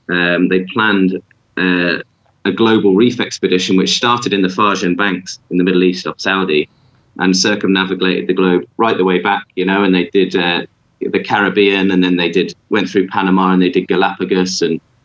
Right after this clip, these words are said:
all these strange islands in between. And I say strange 'cause some of them are so small and so remote. There was one island we went to, it's called,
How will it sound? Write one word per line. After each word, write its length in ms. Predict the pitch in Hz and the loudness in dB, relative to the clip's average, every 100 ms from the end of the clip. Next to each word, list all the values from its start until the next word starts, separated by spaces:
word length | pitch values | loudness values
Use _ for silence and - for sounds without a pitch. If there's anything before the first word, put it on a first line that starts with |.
| _ _ _ | _ _ _
all 160 | - 113 | 0 2
these 180 | 101 101 | 2 0
strange 420 | - 113 107 104 | 0 2 2 2
islands 560 | 95 101 101 98 92 92 - | 2 0 0 0 -4 -4 -2
in 140 | 98 | 0
between. 420 | 90 - 110 104 | -2 0 2 4
And 120 | 95 | 2
I 60 | 104 | 0
say 160 | 104 120 | 0 -2
strange 300 | - 117 101 | 0 0 0
'cause 120 | 101 | -2
some 100 | 123 | 2
of 60 | 104 | 2
them 100 | 98 | 2
are 60 | |
so 260 | 95 127 104 | 0 0 0
small 340 | 92 120 107 | 0 0 2
and 100 | 92 | 0
so 140 | - 113 | -2 0
remote. 340 | 95 95 110 | 2 2 0
There 80 | - | 0
was 120 | 95 | 0
one 140 | 117 120 | 2 0
island 260 | 107 92 | 2 0
we 80 | 87 | 0
went 200 | 85 87 - | 0 -2 0
to, 80 | |
it's 120 | 90 - | -2 0
called, 320 | 113 92 | 0 0